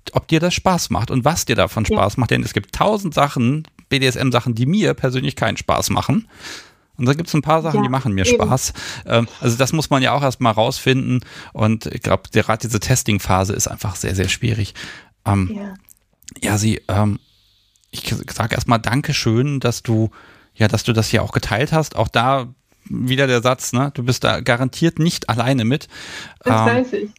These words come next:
Speaker 1: finde ich total großartig und ich drück dir einfach die Daumen, dass, dass du, dass irgendwann der Tag kommt, wo du sagst, so, und jetzt bin ich bereit, die nächsten Schritte zu gehen und dann wünsche ich dir auch, dass die einfach toll sind und dass die Erfahrung,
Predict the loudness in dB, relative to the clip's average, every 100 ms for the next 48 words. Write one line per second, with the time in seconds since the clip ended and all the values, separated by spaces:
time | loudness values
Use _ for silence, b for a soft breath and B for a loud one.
0 | _ -18 -16 -16 _ _ -4 0 0 -2
1 | -8 -4 0 0 0 -2 -2 2 0 0
2 | -6 -6 -8 -10 -14 -6 0 0 2 0
3 | 0 -2 -4 -4 -4 0 0 2 2 0
4 | -2 -12 B B B -2 0 0 -2 0
5 | 0 0 2 2 0 0 -2 2 0 2
6 | 0 0 0 0 0 0 b b b b
7 | 0 0 0 -2 -4 -4 -2 0 0 2
8 | 2 0 0 -2 0 -2 0 0 0 0
9 | 0 2 0 0 -2 0 0 0 0 0
10 | 0 0 -2 -2 0 0 b b b -2
11 | 0 0 -4 -10 0 2 2 0 -2 -2
12 | -2 -2 -2 -2 -2 2 2 2 0 -2
13 | -2